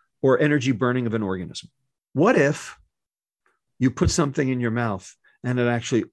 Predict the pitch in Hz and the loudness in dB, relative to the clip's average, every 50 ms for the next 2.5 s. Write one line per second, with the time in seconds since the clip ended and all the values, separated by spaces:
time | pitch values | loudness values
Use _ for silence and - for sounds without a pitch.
0 | _ - - 147 170 180 175 170 - 120 87 71 - - - - _ _ _ _ | _ 2 4 4 4 4 2 0 0 -2 -2 -2 -4 -10 -12 -14 _ _ _ _
1 | _ _ _ - 143 117 113 110 - - 196 160 156 135 - - - 110 98 95 | _ _ _ -6 -4 -4 -2 -2 -2 0 0 0 0 -2 -2 -2 -4 -4 -6 -6
2 | - - 110 95 76 - - - - - | -8 -6 -6 -4 -4 -4 -8 -14 -20 -20